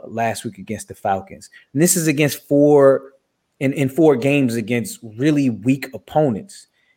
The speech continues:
And so for me, if this is a, a year where we're all in,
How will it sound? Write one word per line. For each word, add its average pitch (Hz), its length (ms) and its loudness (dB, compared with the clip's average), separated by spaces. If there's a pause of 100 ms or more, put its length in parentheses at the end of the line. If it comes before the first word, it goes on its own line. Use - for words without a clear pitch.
(100)
And 123 140 -4
so 120 440 4
for 127 180 -6
me, 151 500 0 (400)
if 127 200 -6
this 175 260 0
is 143 640 -2 (840)
a, 131 220 0
a 131 80 0
year 123 440 2
where 113 240 0
we're 123 380 0
all 123 460 2
in, 98 320 -10